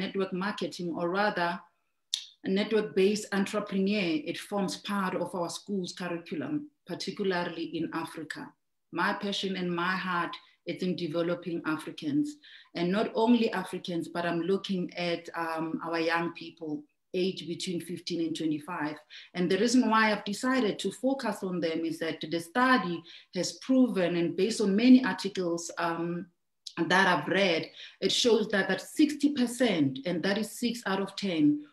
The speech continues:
of young people in Africa are currently unemployed. North Africa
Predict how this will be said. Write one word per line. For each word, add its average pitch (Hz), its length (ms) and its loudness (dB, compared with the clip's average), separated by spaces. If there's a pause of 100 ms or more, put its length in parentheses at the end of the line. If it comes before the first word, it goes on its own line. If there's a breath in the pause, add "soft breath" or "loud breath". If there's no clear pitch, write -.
(140 loud breath)
of 185 160 -2
young 208 380 4
people 165 560 -4 (160)
in 180 140 0
Africa 160 720 -2 (240)
are 160 100 -4
currently 165 460 0
unemployed. 156 640 -4 (540)
North 196 340 2
Africa 220 640 -2